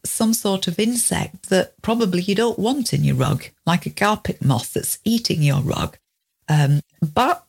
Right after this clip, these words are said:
in this phrase, snug as a bug in a rug, sounds quite cute, like something out of a children's book, but it means you're warm enough. So hopefully this winter you'll not be as cold as ice,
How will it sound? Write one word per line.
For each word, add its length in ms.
in 180
this 220
phrase, 440
snug 380
as 140
a 40
bug 280
in 120
a 60
rug, 400
sounds 360
quite 360
cute, 380
like 240
something 400
out 220
of 100
a 60
children's 640
book, 400
but 100
it 140
means 260
you're 100
warm 360
enough. 520
So 560
hopefully 520
this 240
winter 560
you'll 180
not 260
be 280
as 160
cold 380
as 220
ice, 460